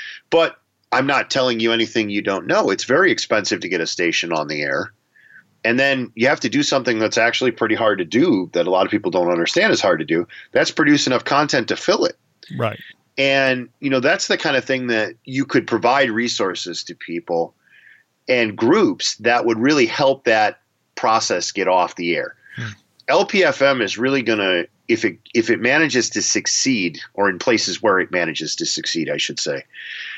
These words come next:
Speaker 1: one thing that it has going for it is it has the ability to be hyper-local. That's really missing from a lot of the media infrastructure these days. And I think, you know, there's not a lot of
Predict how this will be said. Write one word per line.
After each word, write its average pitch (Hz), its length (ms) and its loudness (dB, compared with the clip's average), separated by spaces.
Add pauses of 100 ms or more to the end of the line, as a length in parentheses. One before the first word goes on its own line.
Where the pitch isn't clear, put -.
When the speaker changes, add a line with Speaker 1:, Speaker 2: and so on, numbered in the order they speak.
(120)
Speaker 1:
one 175 280 2
thing 170 220 2
that 120 100 4
it 107 100 0
has 120 280 0
going 160 300 2
for 90 260 0
it 87 80 -2
is 92 140 -4
it 104 60 -4
has 123 260 0
the - 60 0
ability 95 380 0
to 87 80 -2
be 90 120 -2
hyper-local. - 840 0 (340)
That's 123 220 2
really 170 160 6
missing 117 540 0
from 104 160 -2
a 95 60 0
lot 101 220 4
of 104 60 2
the 92 80 -4
media 92 320 -2
infrastructure 80 640 -2
these 73 220 -6
days. 71 400 -6 (400)
And 117 100 0
I 120 80 2
think, 147 400 -2 (120)
you 143 100 2
know, 127 180 4
there's 123 240 2
not 139 140 2
a 147 40 2
lot 127 200 2
of 110 120 0